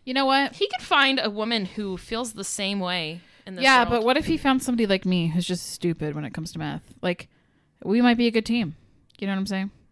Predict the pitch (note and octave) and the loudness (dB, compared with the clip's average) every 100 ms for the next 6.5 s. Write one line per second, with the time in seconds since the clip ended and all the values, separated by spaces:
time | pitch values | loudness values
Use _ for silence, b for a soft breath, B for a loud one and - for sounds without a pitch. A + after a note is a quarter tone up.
0 | _ - - D4 - F3+ F#3+ - - A3 | _ -20 -20 -18 -14 -12 -14 -16 -6 -4
1 | G3 F#3+ A3+ - G#3+ G#3 G#3+ G#3+ G#3+ A3 | -4 -2 -2 2 2 4 4 2 0 0
2 | A#3+ A#3 C4+ - B3+ A3 G3+ - - G3+ | -2 -2 -4 -6 -6 -4 -2 -2 -4 -6
3 | F3+ F3 F3 F3 E3+ C#3+ C3 D#3 _ _ | -8 -8 -8 -6 -6 -8 -12 -16 _ _
4 | _ _ _ _ _ _ _ _ _ - | _ _ _ _ _ _ _ _ _ -14
5 | - - - - _ _ _ _ _ - | -14 -14 -18 -20 _ _ _ _ _ -4
6 | G3+ G3+ F3 F3 | 4 4 4 0